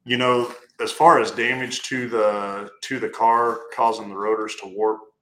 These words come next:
you know, prematurely, I would say that it'd be something in the brake system. Uh, I mean, there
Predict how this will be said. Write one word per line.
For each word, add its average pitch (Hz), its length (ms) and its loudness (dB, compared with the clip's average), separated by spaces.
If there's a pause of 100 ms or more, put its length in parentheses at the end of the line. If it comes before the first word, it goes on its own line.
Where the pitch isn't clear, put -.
(340)
you 110 40 -16
know, 98 220 -14
prematurely, 117 680 -8 (360)
I 117 80 -6
would 113 120 -2
say 120 180 -4
that 110 60 -2
it'd 98 220 -8
be 107 120 -12
something 107 380 -12
in 104 100 -16
the 98 60 -16
brake 101 280 -12
system. 110 600 -12 (180)
Uh, 104 240 -8
I - 20 -14
mean, 110 120 -10 (120)
there 107 160 -8